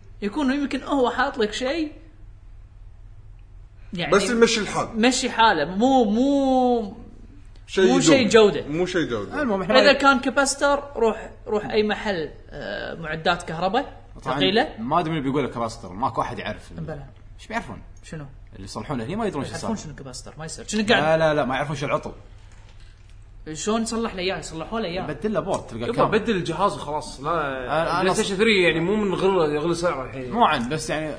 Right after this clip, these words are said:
Speaker 3: راح يتعبك. ماكو،
Speaker 4: إيه،
Speaker 3: ماكو
Speaker 4: راح،
Speaker 3: واحد يصلح.
Speaker 4: راح يرد يخترب.
Speaker 3: بمنطقتنا ماكو سبورت مية بالمية.
Speaker 4: إيه.
Speaker 3: حتى برا إذا ماني غلطان، يعني راح يبدلوا لك الجهاز.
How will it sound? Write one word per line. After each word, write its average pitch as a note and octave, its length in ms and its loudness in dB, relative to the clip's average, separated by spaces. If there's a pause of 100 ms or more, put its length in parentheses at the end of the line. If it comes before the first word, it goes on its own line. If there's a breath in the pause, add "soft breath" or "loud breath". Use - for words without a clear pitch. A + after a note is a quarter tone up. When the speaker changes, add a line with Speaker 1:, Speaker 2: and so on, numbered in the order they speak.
Speaker 3:
راح E3 160 0
يتعبك. D#3 500 0
ماكو، G3+ 140 8
Speaker 4:
إيه، A#3 140 8
Speaker 3:
ماكو G#3 100 10
Speaker 4:
راح، G#3 80 4
Speaker 3:
واحد G3 200 6
يصلح. D#3+ 200 2
Speaker 4:
راح B3+ 100 6
يرد C#4+ 200 6
يخترب. E3+ 320 2 (160)
Speaker 3:
بمنطقتنا D#3 580 -2
ماكو E3 220 2
سبورت D3 520 -2
مية C#3 120 -2
بالمية. G#2 340 -6 (220)
Speaker 4:
إيه. A#3 220 -10
Speaker 3:
حتى G#3+ 300 2
برا B2+ 260 2
إذا A2+ 80 -6
ماني B2 160 -4
غلطان، A2 380 -6
يعني A2 180 -6
راح B2+ 100 -4
يبدلوا D3+ 260 -4
لك - 60 -6
الجهاز. A2 400 -8